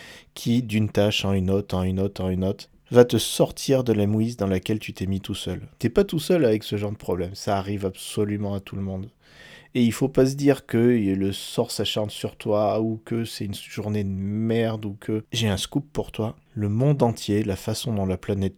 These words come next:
tourne, n'en a strictement rien à fiche de tes problèmes. Il ne va influer ni en bien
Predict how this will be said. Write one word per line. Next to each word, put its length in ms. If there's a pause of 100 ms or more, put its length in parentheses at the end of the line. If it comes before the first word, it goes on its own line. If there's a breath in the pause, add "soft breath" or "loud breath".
tourne, 300
n'en 160
a 80
strictement 760
rien 300
à 100
fiche 400
de 100
tes 180
problèmes. 540 (800 soft breath)
Il 160
ne 80
va 200
influer 540
ni 280
en 120
bien 380